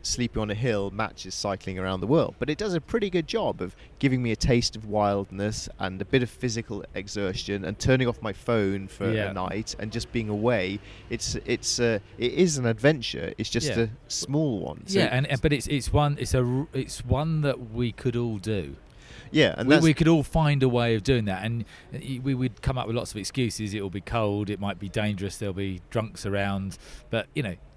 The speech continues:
Speaker 2: you can probably find somewhere.
Speaker 1: Yeah, and so another part of this whole process that was very helpful for me was I started trying to really help other people to ha-, live more adven-, have more adventures themselves, because I start getting endless,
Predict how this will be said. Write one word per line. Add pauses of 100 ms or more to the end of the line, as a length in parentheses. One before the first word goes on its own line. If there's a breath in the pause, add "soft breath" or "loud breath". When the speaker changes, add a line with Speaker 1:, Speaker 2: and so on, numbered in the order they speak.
(1040)
Speaker 2:
you
can
probably
find
somewhere.
Speaker 1:
Yeah,
and
so
another
part
of
this
whole
process
that
was
very
helpful
for
me
was
I
started
trying
to
really (500 loud breath)
help
other
people
to
ha-,
live
more
adven-,
have
more
adventures
themselves, (280 loud breath)
because
I
start
getting
endless,